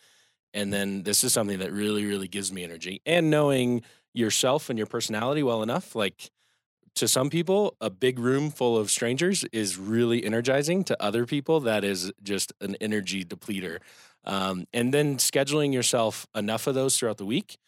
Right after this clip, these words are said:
And, and that big concept of scheduling with intentionality to know,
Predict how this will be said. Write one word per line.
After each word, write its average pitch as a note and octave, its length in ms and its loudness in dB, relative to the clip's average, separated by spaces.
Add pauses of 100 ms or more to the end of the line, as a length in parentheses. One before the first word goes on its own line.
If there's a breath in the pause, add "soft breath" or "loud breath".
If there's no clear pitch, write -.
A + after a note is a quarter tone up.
(400 soft breath)
And, G#2+ 300 0
and G#2 260 0
that G2+ 220 -2
big A2+ 220 0
concept A2+ 600 0
of G2 220 0
scheduling A2 580 0
with A2 160 0
intentionality B2+ 920 -2
to A#2 100 -2
know, G#2+ 400 0